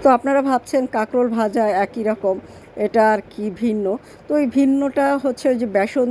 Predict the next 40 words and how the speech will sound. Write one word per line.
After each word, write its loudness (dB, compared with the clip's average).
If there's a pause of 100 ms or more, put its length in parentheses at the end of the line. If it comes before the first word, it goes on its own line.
দিয়ে, 2
আহ, 0
এবং 2 (100)
ডিম 2
দিয়ে 0
কাঁকরোলটা -2
ভাজা -2
করব, -4
এটাই 2
হচ্ছে -4
ভিন্নতা। -2 (360)
তো -2
আপনারা 2
এভাবে 0
একবার -2
ট্রাই 0
করে -4
দেখবেন, 0
খেতে -4
কিন্তু -4 (120)
ভালোই 2
লাগবে। -2 (300)
আর 0 (120)
যে 0
কোনো -2
খাবারে 0
একটু -4
ভিন্নভাবে -2
ট্রাই 0
করলে 2 (320)
স্বাদ, 2 (140)
গন্ধ 0 (280)
এবং -2
জিভের -2
যে 0
স্বাদটা, -4 (120)
এটা -4
একটু -4
ভিন্নতা 0
আসে, -2